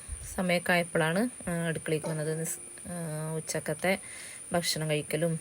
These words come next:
നിസ്കാരവും എല്ലാം കഴിഞ്ഞിട്ട് കുറച്ച് നേരം ഒന്ന് റെസ്റ്റ് എടുത്തു. എന്നിട്ട് പിന്നെ അടുക്കളയ്ക്ക് വന്നപ്പം രാവിലെ വാങ്ങിയ, ആ, പൂളയാണ് ട്ടോ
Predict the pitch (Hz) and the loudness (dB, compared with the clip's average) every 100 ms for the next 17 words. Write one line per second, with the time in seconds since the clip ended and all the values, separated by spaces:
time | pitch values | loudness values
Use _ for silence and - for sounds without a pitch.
0 | - 160 - - 143 156 147 - - 147 | 0 0 0 0 2 2 0 -4 -4 -2
1 | 147 165 156 147 139 185 208 - - 175 | 0 2 2 0 0 0 0 -2 2 8
2 | 175 226 214 240 - - - - - - | 10 8 6 2 0 -14 -16 -14 -14 -8
3 | - 220 - 190 165 143 - - - - | 2 4 4 2 2 -2 -2 -6 -2 -2
4 | - 190 208 214 202 240 - - - - | 0 2 6 6 6 4 0 -14 -18 -4
5 | 208 185 175 170 180 165 170 196 247 - | 0 4 6 8 6 6 4 4 4 0
6 | - 196 196 196 202 220 220 196 180 185 | 2 6 8 8 8 8 8 6 6 4
7 | 190 - - 185 170 165 175 170 165 165 | 4 0 -6 -2 0 0 2 4 4 4
8 | 151 151 | 2 -2